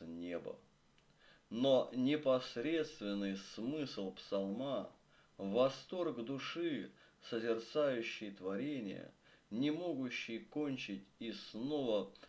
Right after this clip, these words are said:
принимающийся перечислять все эти дивные дела Господа, и этот неожиданный, но изумительный психологический заключительный аккорд: «Да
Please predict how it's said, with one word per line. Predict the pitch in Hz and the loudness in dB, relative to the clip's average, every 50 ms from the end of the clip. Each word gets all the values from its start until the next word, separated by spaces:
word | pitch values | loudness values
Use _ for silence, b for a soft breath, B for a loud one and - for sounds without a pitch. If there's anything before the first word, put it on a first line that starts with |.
| B B | B B
принимающийся | - 113 117 113 113 120 131 135 131 123 113 104 101 - - 101 101 98 - - 98 | 0 2 2 2 2 2 4 4 6 4 4 2 0 -4 -4 -4 -4 -4 -6 -8 -8
перечислять | - - 101 101 101 - - 101 98 - - 120 135 123 117 - | -4 -2 -2 -2 -2 -2 -4 -8 -8 -6 -2 2 2 2 2 0
все | - - - 107 101 | -6 -8 -4 -4 -4
эти | 98 98 98 92 | -4 -4 -6 -8
дивные | 90 - 113 139 131 120 104 98 92 90 | -6 -4 -4 -4 -4 -2 -2 -4 -4 -4
дела | 87 90 98 95 101 95 92 | -4 -4 -2 0 2 0 0
Господа, | 90 90 107 143 165 151 - - - - 87 85 78 78 76 - - _ _ B B B B B B B B B | 0 -2 -2 -2 -2 -2 -4 -6 -8 -8 -8 -6 -6 -8 -10 -12 -18 _ _ B B B B B B B B B
и | - 135 139 143 - - | -2 -2 -2 -2 -2 0
этот | - 165 175 170 - - - 101 95 92 - - _ _ B B B B B - | 2 6 6 8 6 6 6 2 0 0 -2 -8 _ _ B B B B B -4
неожиданный, | 113 123 147 147 143 135 127 123 117 110 110 147 175 170 143 127 110 101 101 98 95 101 | 0 2 4 6 6 8 8 6 6 4 2 2 2 4 4 4 2 2 2 2 2 2
но | 104 104 104 98 - - | 2 0 0 -2 -2 -4
изумительный | 117 120 123 110 101 104 113 113 120 151 185 196 196 - 160 156 143 139 135 131 127 120 117 | -2 -2 -2 -2 -2 -2 -2 0 0 0 0 -2 -2 -2 -2 -2 0 0 0 0 0 0 -2
психологический | 104 - - - 101 98 - 104 101 101 101 110 127 143 143 127 117 - - - - 117 110 104 98 - B B B B | -4 -6 -8 -10 -8 -6 -2 0 0 0 0 -2 -4 -6 -8 -8 -10 -10 -12 -10 -8 -6 -4 -4 -6 -8 B B B B
заключительный | - 95 95 104 110 107 110 107 98 101 101 - - 170 - - 139 131 123 113 110 - - - | -14 -8 -4 -2 -2 -2 -2 -2 -4 -4 -4 -4 -6 -6 -6 -4 -2 -2 0 -2 -2 -4 -4 -2
аккорд: | - 101 101 101 - - - 107 95 - - - - - - _ _ b b b b b b b b b - | 0 0 0 -2 -6 -6 -2 0 0 0 -2 -4 -12 -20 -20 _ _ b b b b b b b b b -16
«Да | 87 87 85 85 101 95 | -14 -14 -6 0 2 2